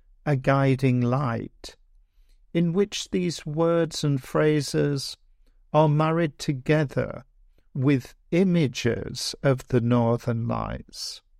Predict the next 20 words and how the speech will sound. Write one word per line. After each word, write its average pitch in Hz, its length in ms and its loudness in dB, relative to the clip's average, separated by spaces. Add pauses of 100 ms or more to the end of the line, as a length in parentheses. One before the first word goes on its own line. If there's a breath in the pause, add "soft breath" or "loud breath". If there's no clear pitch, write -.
(1000)
These 147 480 2
two 175 560 0 (120)
aids, 131 960 0 (600)
the 123 180 2
set - 480 0
of 156 160 0
cards 147 720 -2 (480)
and 160 200 2
its - 180 0
sister - 640 -4
book, - 680 -2 (640)
emerged 165 1000 2
from 139 680 0
a 139 140 0
ten-year 160 840 0
pilgrimage 127 1200 -2
to - 140 -4
the 123 200 2
Arctic - 640 -2
Circle 135 720 -2